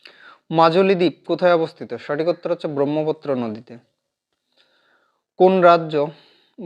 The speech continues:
ভ্রমণ সারথি প্রকল্প শুরু করেছে? সঠিক উত্তর হচ্ছে অসম। ভারতের বাইরে প্রথম কোন দেশে বৌদ্ধ ধর্ম বিস্তৃত হয়েছিল? সঠিক উত্তর হচ্ছে শ্রীলঙ্কা।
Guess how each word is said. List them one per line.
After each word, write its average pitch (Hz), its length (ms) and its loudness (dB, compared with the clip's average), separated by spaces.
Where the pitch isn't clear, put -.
ভ্রমণ 165 360 0
সারথি 180 400 -2
প্রকল্প 151 540 -4
শুরু 139 300 -6
করেছে? 120 400 -8
সঠিক 151 340 -6
উত্তর 165 200 -6
হচ্ছে 156 180 -4
অসম। 120 460 -6
ভারতের 170 360 4
বাইরে 185 260 4
প্রথম 180 400 -8
কোন 160 260 -6
দেশে 160 320 -4
বৌদ্ধ 156 340 0
ধর্ম 170 320 0
বিস্তৃত 139 440 -10
হয়েছিল? 113 460 -8
সঠিক 139 340 -6
উত্তর 165 240 -6
হচ্ছে 160 180 -12
শ্রীলঙ্কা। 127 640 -6